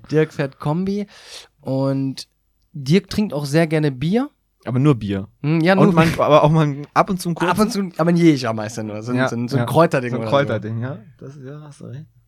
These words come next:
Speaker 2: Finde ich auch.
Speaker 1: Ja, vielleicht auch, auch mal so ein Grappa oder sowas.
Speaker 2: Mhm.
Speaker 1: Aber auch mal einen kurzen, ja.
Speaker 2: Ja. Ja, ja. Was ist Dirks Reiseziel immer? Also der fährt, für mich fährt ein Dirk immer ins gleiche Land.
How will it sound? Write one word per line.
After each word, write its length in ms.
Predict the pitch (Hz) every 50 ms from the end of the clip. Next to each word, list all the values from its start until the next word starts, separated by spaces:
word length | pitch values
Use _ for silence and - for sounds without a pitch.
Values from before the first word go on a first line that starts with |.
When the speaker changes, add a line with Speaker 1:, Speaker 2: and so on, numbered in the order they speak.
| _ _
Speaker 2:
Finde 240 | _ - 127 127 120
ich 80 | -
auch. 200 | - 135 185 196
Speaker 1:
Ja, 280 | - 98 95 101 135 143
vielleicht 260 | - 156 156 151 170
auch, 240 | 165 143 139 - -
auch 200 | 123 135 135 123
mal 120 | 147 139
so 60 | 127 127
ein 140 | 123 117
Grappa 300 | 110 113 123 135 - 147
oder 200 | 117 107 107 104
sowas. 400 | 101 98 95 98 95 98 120 117
Speaker 2:
Mhm. 240 | 120 123 127 147 156 _ _ _ _ _
Speaker 1:
Aber 380 | - - 117 127 127 127 123 117
auch 100 | 131 143
mal 120 | 147 147
einen 100 | 139 135
kurzen, 340 | - - 165 165 - - 147
ja. 220 | 131 135 160 185 180 - _ _ _ _ _ _ -
Speaker 2:
Ja. 180 | 127 127 135 - _ _ _ _ _ _ _ _ _ _ _ _ _ _ -
Ja, 140 | 117 117 117 113 -
ja. 160 | 123 120 110 - _ _ _ _ _ -
Was 200 | - 120 127 127
ist 140 | 117 113
Dirks 280 | 127 120 117 117 120 107
Reiseziel 480 | 110 110 123 135 139 - - 143 143 139
immer? 240 | 139 139 143 -
Also 200 | 120 104 107 110
der 140 | 104 113 110
fährt, 260 | 113 113 123 117 117 - 92 98 - -
für 80 | - 127
mich 140 | 135 147 -
fährt 160 | - 127 123
ein 60 | 123
Dirk 220 | 107 120 117 117 117
immer 160 | 131 127 123
ins 140 | 113 113 113
gleiche 220 | 117 107 107 110 104
Land. 280 | 101 95 98 98 98